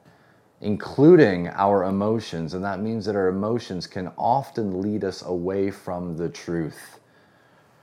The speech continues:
So when we say things like, "God is cruel," we're not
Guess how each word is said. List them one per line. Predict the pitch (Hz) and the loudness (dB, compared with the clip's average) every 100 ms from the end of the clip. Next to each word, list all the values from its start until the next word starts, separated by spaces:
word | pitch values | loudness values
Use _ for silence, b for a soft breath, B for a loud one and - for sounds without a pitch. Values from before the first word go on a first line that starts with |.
| b b b b | b b b b
So | - 135 | -2 4
when | 143 143 | 6 6
we | 139 | 4
say | - 202 | 6 6
things | 208 160 131 110 | 6 2 2 4
like, | 113 113 92 | 4 4 6
"God | 165 170 175 | 10 12 12
is | 170 - | 8 2
cruel," | - - 180 165 107 82 - | -2 8 10 10 8 4 0
we're | 147 | 0
not | 156 175 220 - - | 2 2 2 0 -10